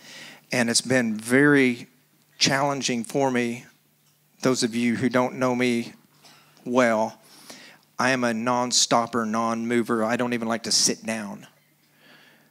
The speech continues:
This is not my nature to stop, to stop moving, to stop being productive, to stop doing all the things I think I need to be doing. This has been amazing, and I encourage you to take the time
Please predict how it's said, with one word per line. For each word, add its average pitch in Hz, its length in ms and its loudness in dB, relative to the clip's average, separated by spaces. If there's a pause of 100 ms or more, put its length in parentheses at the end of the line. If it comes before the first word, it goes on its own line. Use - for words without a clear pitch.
(720)
This 131 180 2
is 127 220 0
not 127 420 -2
my 117 140 -2
nature 113 400 -2
to - 160 -6
stop, - 500 0 (760)
to - 160 -2
stop 117 340 0
moving, 107 540 -2
to - 100 -2
stop 117 300 0
being 113 160 -4
productive, 104 680 -4
to 113 100 -4
stop 123 480 -2
doing 127 300 -2
all 113 180 0
the 113 80 -8
things 117 360 -2
I 120 260 2
think 117 240 -4
I 113 140 0
need 110 160 0
to 110 40 -2
be 107 140 0
doing. 104 360 -2 (1400)
This - 140 2
has 117 120 0
been 131 140 0
amazing, 120 640 0
and 117 120 -4
I 113 60 2
encourage 131 640 2
you 113 180 -2
to 110 140 -4
take 123 380 -4
the 113 80 -10
time 113 680 -4